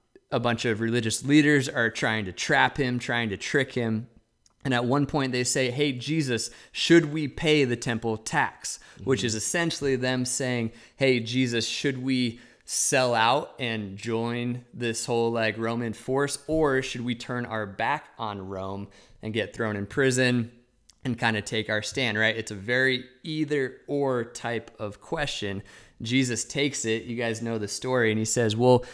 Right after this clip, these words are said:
Speaker 1: um, let me see a coin," right? "Whose image is on the coin?" They say, "Caesar." And he says, "Okay, then render to Caesar what is Caesar's and to God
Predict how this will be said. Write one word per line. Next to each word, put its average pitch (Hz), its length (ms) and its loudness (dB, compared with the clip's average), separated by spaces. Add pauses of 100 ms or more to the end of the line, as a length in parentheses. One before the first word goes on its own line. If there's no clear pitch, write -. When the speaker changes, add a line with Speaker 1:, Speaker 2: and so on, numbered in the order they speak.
(140)
Speaker 1:
um, 123 440 2
let 143 140 -2
me 156 80 2
see 165 200 0
a 147 60 0
coin," 127 420 0 (140)
right? 120 300 -4
"Whose 131 340 -2
image 139 500 -4 (280)
is 113 180 -4
on 110 240 -6
the 101 60 -8
coin?" 110 480 -4 (840)
They 101 120 -6
say, 104 180 -4
"Caesar." 110 640 0 (640)
And 107 140 -6
he 107 80 -4
says, 104 400 -4
"Okay, 107 460 -2
then 107 280 -6
render 120 360 -2
to 113 80 -4
Caesar 120 600 -2
what 107 200 -2
is 117 120 -2
Caesar's 98 480 -4
and 98 140 -10
to 92 80 -10
God 101 540 -2